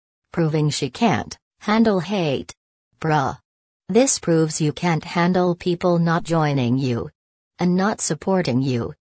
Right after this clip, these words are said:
You need deal with people that do not trust you. And that proves you're a Wilson Perez wannabe.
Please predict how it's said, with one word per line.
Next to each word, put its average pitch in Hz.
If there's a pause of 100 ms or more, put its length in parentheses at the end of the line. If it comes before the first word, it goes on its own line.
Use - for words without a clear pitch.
(240)
You 175
need 165
deal 165
with 160
people 135
that 143
do 190
not 190
trust -
you. 127 (480)
And 175
that 170
proves 185
you're 180
a -
Wilson 156
Perez 160
wannabe. 143